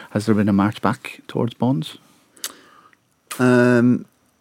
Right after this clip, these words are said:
Speaker 2: it's, it seems there is kind of, I think, re-, renewed interest, although particularly the kind of, the, the people we write for are very much kind of s-, stock pickers, and
Speaker 1: Mm-hmm.
Speaker 2: bonds are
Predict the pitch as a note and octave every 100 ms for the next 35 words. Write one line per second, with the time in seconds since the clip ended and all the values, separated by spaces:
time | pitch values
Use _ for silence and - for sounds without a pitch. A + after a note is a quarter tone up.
0 | _ _ _ _ _ - - - - A#2+
1 | - G#3 E3 A#2+ A2+ - G2 F#2 - _
2 | _ _ _ _ _ _ A2 G#2 F2+ F#2
3 | - F#2 G2+ G2+ F#2+ F2 - - _ _
4 | _ - G2+ - D#2+ - - - G#2 G2+
5 | F#2 - - G#2 F#2 F2+ F#2 F2 - _
6 | _ _ - F#2+ - - F2+ G#2 G2+ F#2+
7 | F#2+ F#2 F2+ - F#2 F2 F#2 F2 - -
8 | E2+ - - - - - - - G2+ -
9 | F2 D#2 - - E2+ E2+ E2+ F#2 F2 F2+
10 | F#2